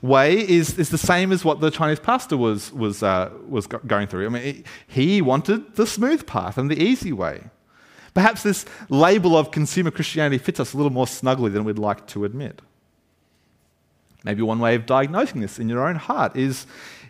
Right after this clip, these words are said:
is, um, just asking yourself, when's the last time that maybe your faith in Jesus, the fact that you're a Christian, has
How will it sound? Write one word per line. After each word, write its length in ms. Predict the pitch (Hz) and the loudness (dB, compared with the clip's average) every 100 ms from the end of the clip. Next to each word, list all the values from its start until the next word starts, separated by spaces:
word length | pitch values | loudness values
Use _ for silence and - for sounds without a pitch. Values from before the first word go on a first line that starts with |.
| - | -2
is, 300 | 156 165 185 | 0 2 2
um, 380 | 170 170 160 - _ _ - | 2 2 -4 -14 _ _ -6
just 160 | 233 | -4
asking 340 | - 254 - 220 | 0 0 0 -2
yourself, 400 | 165 147 147 - | 0 2 2 0
when's 160 | 220 | -2
the 80 | 208 | 2
last 260 | 214 214 - | 2 2 0
time 260 | 208 185 | -2 0
that 420 | 170 170 - - 165 | 0 -2 -4 -20 -6
maybe 180 | 170 180 | -2 -2
your 80 | |
faith 380 | 165 160 151 - | -2 0 0 0
in 160 | 180 185 | -4 -2
Jesus, 640 | 113 101 101 113 - - - - | 0 -2 -2 -6 -8 -16 -20 -14
the 80 | - | -4
fact 180 | - 180 | -2 0
that 80 | 202 | 2
you're 80 | 175 | 0
a 60 | |
Christian, 500 | - 220 240 - 123 | 2 -2 -2 0 0
has 240 | 120 143 | 0 -2